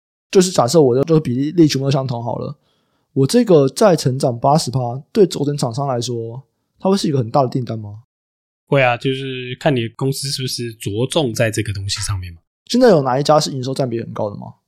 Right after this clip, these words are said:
Speaker 2: 兆利跟富士达的话，可能是富士达比较多。
Speaker 1: 嗯。
Speaker 2: 对啊，那兆利还有笔电嘛，
Speaker 1: 嗯。
Speaker 2: 富士达当然也有，但没那么多。这就是看公司产品组合啦。对，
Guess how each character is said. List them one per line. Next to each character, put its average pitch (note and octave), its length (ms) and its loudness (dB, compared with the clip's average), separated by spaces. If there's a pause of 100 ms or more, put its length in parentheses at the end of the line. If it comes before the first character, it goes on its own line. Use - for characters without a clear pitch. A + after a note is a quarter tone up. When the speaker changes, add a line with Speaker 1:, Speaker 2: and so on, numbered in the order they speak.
(180)
Speaker 2:
兆 D#3+ 180 4
利 C#3 240 -2
跟 C3+ 220 -6
富 C3+ 140 -4
士 B2 100 -4
达 A2 140 -4
的 G#2 120 -6
话， G#2+ 160 -2
可 G#2+ 100 -10
能 F#2 200 -10
是 G#2+ 80 -8
富 A#2+ 140 -2
士 G#2+ 100 -4
达 F#2+ 120 -2
比 F2 80 -14
较 F2+ 80 -14
多。 F#2 160 -12 (140)
Speaker 1:
嗯。 A#2+ 380 -8 (140)
Speaker 2:
对 G#2+ 100 -2
啊， F2+ 160 -4
那 B2 160 -2 (360)
兆 B2+ 140 4
利 B2 160 0
还 A2 120 -6
有 G2 180 -10
笔 G2 120 -8
电 G2+ 200 -6
嘛， F2 60 -18 (320)
Speaker 1:
嗯。 C#3+ 160 -2
Speaker 2:
富 C3 160 -4
士 C3+ 80 -4
达 A2+ 140 0
当 A#2 100 -4
然 A2 100 -6
也 G2 160 -8
有， F2+ 160 -10 (180)
但 G2+ 180 -8
没 G2+ 100 -8
那 G#2+ 80 -4
么 G#2 120 -4
多。 G2+ 220 -4 (460)
这 F3 120 -2
就 F3 100 0
是 F3 60 0
看 E3+ 160 2
公 D3 140 -2
司 D3 120 -6
产 B2 140 -2
品 A#2 120 -4
组 G2 160 -8
合 F#2+ 80 -16
啦。 F2+ 240 -18 (100)
对， G#2 100 -18